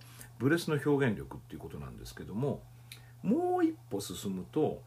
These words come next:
その前のところではですね、このブレスの表現っていうのは、まあ、ブレスだけじゃないか、表現というものは、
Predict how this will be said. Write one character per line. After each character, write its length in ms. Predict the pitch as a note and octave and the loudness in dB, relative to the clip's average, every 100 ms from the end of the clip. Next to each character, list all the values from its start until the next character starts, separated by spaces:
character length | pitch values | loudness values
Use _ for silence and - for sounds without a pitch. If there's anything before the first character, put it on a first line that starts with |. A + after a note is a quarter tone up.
| - - - | -20 -20 -20
そ 140 | - F#3+ | -6 -2
の 100 | F#3+ | 0
前 240 | G#3 D#4 | 0 2
の 80 | A3+ | 0
と 120 | - | -2
こ 120 | F2 F#2+ | -4 -4
ろ 80 | |
で 80 | D#2 | -4
は 80 | B1+ | -8
で 100 | - | -10
す 100 | - | -10
ね、 200 | G2 D#2+ - - - | -8 -10 -14 -20 -12
こ 120 | - A#2 | -6 -4
の 800 | A2+ G#2+ G2+ G2 F#2+ F#2+ F#2 E2+ | -2 -2 -2 -4 -6 -6 -8 -4
ブ 100 | C3 | -2
レ 100 | F#3 | -2
ス 160 | F#3+ A3+ | 0 0
の 100 | G3+ | 2
表 280 | A3 F#3+ | 2 0
現 80 | F3 | -2
っ 40 | C#3 | -2
て 80 | |
い 20 | F#2+ | -6
う 40 | |
の 100 | E2+ | -4
は、 80 | D#2 - - - | -8 -12 -16 -6
ま 80 | |
あ、 20 | G#2 | -2
ブ 100 | A2 | 0
レ 60 | |
ス 80 | B2+ | 0
だ 100 | D3+ | -2
け 60 | D3 | -2
じ 60 | |
ゃ 40 | G2 | 0
な 100 | G#2+ | -2
い 80 | |
か、 100 | - - E3+ | -2 -6 0
表 300 | G#3 G#3+ G#3+ | 2 4 2
現 120 | D#3 | 2
と 80 | F#2 | -2
い 80 | |
う 40 | F#2+ | -2
も 140 | F#2 | -4
の 160 | D#2 D#2+ | -6 -6
は、 200 | G2 | -6